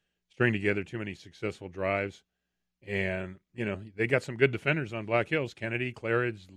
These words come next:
Zach Lovelace is a linebacker, the brother of Ethan. He, uh, and Lucas Johnson were all named first team All-Evco on defense.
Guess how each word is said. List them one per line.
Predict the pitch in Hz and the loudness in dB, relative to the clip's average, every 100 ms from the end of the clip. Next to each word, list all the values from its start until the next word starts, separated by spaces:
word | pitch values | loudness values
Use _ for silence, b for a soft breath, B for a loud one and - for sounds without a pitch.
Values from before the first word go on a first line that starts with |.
| 98 _ - | -20 _ -12
Zach | 113 139 143 | 6 6 6
Lovelace | 110 101 101 147 - - _ _ _ _ - | 0 -2 0 -2 -2 -20 _ _ _ _ -14
is | 92 | -8
a | |
linebacker, | 92 98 107 104 107 147 | -4 0 0 4 4 2
the | 113 | -2
brother | 95 101 98 98 | 0 0 0 -2
of | 92 | -4
Ethan. | 98 101 123 113 | -8 -8 -8 -8
He, | 104 110 107 | -12 -8 -4
uh, | 95 92 - _ _ _ _ | -2 -4 -8 _ _ _ _
and | 127 123 | 2 4
Lucas | 113 104 | 4 0
Johnson | - 104 101 120 | -6 -2 -2 -2
were | 101 | -2
all | 98 | 0
named | 101 98 | -2 -6
first | 92 107 - | -4 -6 -6
team | 107 101 | -12 -6
All-Evco | 95 98 98 107 | -2 -2 -4 -6
on | 98 90 | -6 -6
defense. | 87 104 - 117 117 - | -8 -10 -8 -8 -10 -18